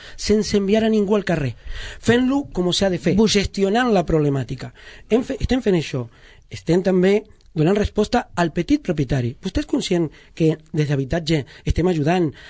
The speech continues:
Speaker 1: a aquell petit propietari que
Speaker 2: Absolutament.
Speaker 1: tenen por que se li pu-,
Speaker 2: Absolutament.
Speaker 1: que li puguin ocupar el pis? Això també ho fem.
Speaker 2: Però,
Speaker 1: Per lo
Speaker 2: senyor
Speaker 1: qual l'Ajuntament de
Speaker 2: Gabriel,
Speaker 1: Sabadell
Speaker 2: això
Speaker 1: intenta
Speaker 2: no és
Speaker 1: la dif-,
Speaker 2: incompatible amb aquesta
Speaker 1: sí,
Speaker 2: llei.
Speaker 1: però aquí està la
Speaker 2: M'està vostè
Speaker 1: incompatibilitat.
Speaker 2: criminalitzant
Speaker 1: Sí.
Speaker 2: una llei
Speaker 1: Vostè,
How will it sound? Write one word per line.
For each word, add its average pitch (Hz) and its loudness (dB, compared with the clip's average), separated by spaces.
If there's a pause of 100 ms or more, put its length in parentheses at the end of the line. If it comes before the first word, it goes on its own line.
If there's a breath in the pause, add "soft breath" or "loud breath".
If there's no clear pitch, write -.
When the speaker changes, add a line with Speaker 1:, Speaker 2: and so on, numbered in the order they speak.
(100)
Speaker 1:
a 151 0
aquell 214 0
petit 202 0
propietari 240 6
que - 2
Speaker 2:
Absolutament. 214 6
Speaker 1:
tenen 208 6
por 196 4
que - -18
se - -20
li - -20
pu-, - -2
Speaker 2:
Absolutament. 226 4
Speaker 1:
que 185 6
li 175 0
puguin 214 0
ocupar 180 0
el 170 -2
pis? 269 0 (220 soft breath)
Això 208 0
també 208 2
ho 294 6
fem. 143 -2
Speaker 2:
Però, 233 0
Speaker 1:
Per 214 4
lo 226 6
Speaker 2:
senyor 208 0
Speaker 1:
qual 220 6
l'Ajuntament 196 2
de 220 6
Speaker 2:
Gabriel, 214 6
Speaker 1:
Sabadell 202 4
Speaker 2:
això 208 4
Speaker 1:
intenta 285 8
Speaker 2:
no 220 8
és 285 2
Speaker 1:
la - -16
dif-, 226 0
Speaker 2:
incompatible 208 2
amb 147 2
aquesta 131 -2
Speaker 1:
sí, 185 4
Speaker 2:
llei. 139 4
Speaker 1:
però 190 4
aquí - -4
està 202 0
la 196 2
Speaker 2:
M'està 208 4
vostè 180 2
Speaker 1:
incompatibilitat. 185 4
Speaker 2:
criminalitzant 208 2
Speaker 1:
Sí. 254 0
Speaker 2:
una 226 2
llei 208 6
Speaker 1:
Vostè, 202 4